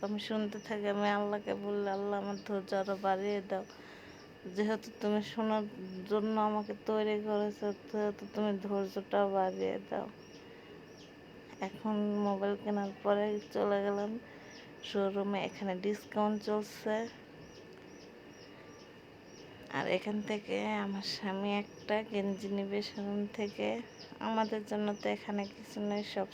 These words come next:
ছেলেদের জন্য। তো সে এই গেঞ্জিগুলো পছন্দ করেছিল। এখানে কিছু জিনিসের উপর ডিসকাউন্ট চলছে আর বাকি কিছু জিনিসের উপর ডিসকাউন্ট চলছে না।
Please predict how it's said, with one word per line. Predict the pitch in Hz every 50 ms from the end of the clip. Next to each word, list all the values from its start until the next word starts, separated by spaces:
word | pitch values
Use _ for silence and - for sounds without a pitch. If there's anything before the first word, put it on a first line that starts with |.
| -
ছেলেদের | - - 202 202 196 196 196 214 202 190 196 -
জন্য। | 202 196 202 208 208 208 214 214 226 - - - - - - - - - - - - - - - - - -
তো | - - 208
সে | - - - 214 202 196
এই | 196 202
গেঞ্জিগুলো | 208 208 208 202 202 202 202 202 202 202 202 208 208 -
পছন্দ | - 202 202 208 - - 226 214 214 214 208 202
করেছিল। | 208 202 202 202 208 202 - - 190
এখানে | 196 202 208 - 208 208 208 208
কিছু | - 214 208 - 208 208 - 190 190 208 202
জিনিসের | - 208 208 214 214 - 220 214 214
উপর | 202 - 214 208 196 202
ডিসকাউন্ট | 214 214 208 - - - 202 208 208 214 214 -
চলছে | - 220 220 220 - - 240
আর | 226 196 196
বাকি | 196 202 196 196 202 - - -
কিছু | - 208 - - 196 202
জিনিসের | 214 202 202 202 226 - - 240 220 214
উপর | 214 208 - 226 240 - - - - - - - - - - - - -
ডিসকাউন্ট | 196 202 208 208 - - - 190 190 196 202 202 -
চলছে | - 208 208 202 - - - 220
না। | 208 202 -